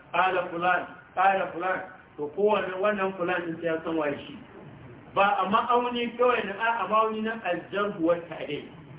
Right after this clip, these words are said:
Kun gane da kyau? Shi wannan wannan makaryaci ne, a, a saduk ne, sadiq wa malaman hadisi sun gaskata, sun tin haka ya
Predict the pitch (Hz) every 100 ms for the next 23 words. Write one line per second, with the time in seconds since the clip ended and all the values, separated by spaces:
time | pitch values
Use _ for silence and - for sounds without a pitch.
0 | - - 202 226 233 214 175 240 254 247
1 | - 156 147 - 214 233 233 214 208 226
2 | 233 220 175 151 208 226 208 190 - 220
3 | 240 247 247 - - - 214 202 175 160
4 | 160 233 220 220 226 - 175 170 233 226
5 | 196 185 175 180 180 185 220 208 208 220
6 | 220 202 - 214 220 220 202 190 208 214
7 | 220 - 269 - - - - - - 214
8 | - 185